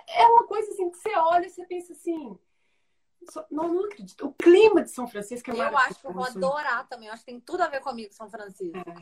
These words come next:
Speaker 1: É, é muito, é
Speaker 2: Eu não
Speaker 1: muito,
Speaker 2: conheço.
Speaker 1: muito lindo. Agora, eu tive, eu estive em, onde tem os cassinos?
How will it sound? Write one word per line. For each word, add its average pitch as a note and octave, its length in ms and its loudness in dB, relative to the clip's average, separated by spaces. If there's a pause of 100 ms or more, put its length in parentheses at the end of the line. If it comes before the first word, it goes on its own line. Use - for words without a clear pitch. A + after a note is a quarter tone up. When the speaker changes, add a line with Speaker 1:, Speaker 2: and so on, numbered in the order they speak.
(100)
Speaker 1:
É, A3+ 60 -2
é - 20 -2
muito, B3 600 0
é G#3 60 -2
Speaker 2:
Eu G#3+ 60 -2 (100)
não - 0 - (120)
Speaker 1:
muito, - 120 0
Speaker 2:
conheço. C4 240 -4
Speaker 1:
muito - 160 -14
lindo. G3 260 -4 (240)
Agora, C#4+ 480 8
eu D4+ 220 0
tive, C4 880 0 (340)
eu B3+ 120 0
estive C#4 760 -2
em, G3+ 1120 -6 (140)
onde F4 220 2
tem F#4 100 2
os F#4 140 2
cassinos? A#3+ 840 -4